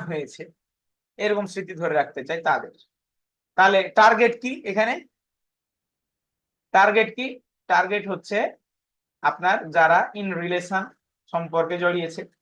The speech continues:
যাদের সদ্য বেবি হয়েছে, প্যারেন্টস, এরা হলো টার্গেট।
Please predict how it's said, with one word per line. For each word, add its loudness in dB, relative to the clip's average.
যাদের 2
সদ্য -6
বেবি -4
হয়েছে, -6
প্যারেন্টস, 4
এরা 4
হলো -2
টার্গেট। -6